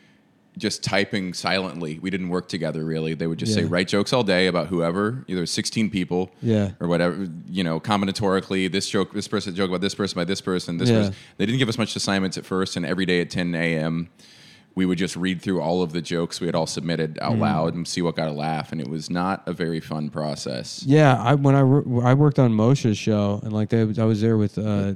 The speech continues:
Speaker 2: they, they, they, I remember they, like, would assign me, they would have me and then Jess Dweck go write, like, a monologue, and then I would go, like, you know, we'd go off separately, and I would just, like, write something so it looked like I did something for an hour.
Speaker 1: Right.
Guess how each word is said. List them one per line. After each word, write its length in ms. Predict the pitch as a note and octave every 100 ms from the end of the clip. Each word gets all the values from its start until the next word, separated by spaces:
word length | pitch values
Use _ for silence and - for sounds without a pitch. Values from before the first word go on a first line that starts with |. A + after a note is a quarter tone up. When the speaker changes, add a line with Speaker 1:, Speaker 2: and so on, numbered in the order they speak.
| -
Speaker 2:
they, 220 | A2 A2
they, 260 | G2+ A2+ A2
they, 240 | G#2 A2
I 60 | A2+
remember 260 | B2 A#2
they, 180 | A2+ G#2 - A2
like, 140 | G2+
would 80 | G#2+
assign 400 | G#2 A2+ A2 G#2+
me, 460 | G#2 G#2+ G#2+ G#2 G#2 _
they 80 | A2+
would 80 | A#2+
have 100 | A2
me 340 | A2+ C3 C#3+
and 120 | B2+
then 140 | A2+ G2+
Jess 280 | G#2+ A2 -
Dweck 340 | G2 G2+ G#2+
go 160 | - G2+
write, 300 | G2 G2+ G2
like, 160 | G2+ F#2+
a 60 |
monologue, 580 | F#2+ G2 G2+ F#2 F#2 F#2 - _ _ _ _ _ _ -
and 120 | A2+
then 300 | G#2+ G#2 G2+ -
I 120 | A#2+
would 140 | C#3+
go, 200 | B2 A#2+
like, 220 | A2+ A2 A2+
you 80 |
know, 100 | A2+
we'd 120 | G2+ G2+
go 140 | A2
off 120 | G2+
separately, 680 | - A2+ A2+ G#2 G2 G2 G2 _ - _
and 80 | B2+
I 60 | E3+
would 120 | F3+
just, 220 | C#3 B2
like, 240 | B2 A2 -
write 300 | G#2+ A#2 B2
something 260 | B2+ A2 G#2
so 140 | A2
it 60 | G#2
looked 200 | G2+ G#2
like 140 | G#2+ G2
I 80 |
did 240 | F#2+ G2+ G2+
something 320 | A#2 A2+ A2
for 140 | A2+
an 80 | A2+
hour. 180 | A2 A#2
Speaker 1:
Right. 240 | A#2+ F2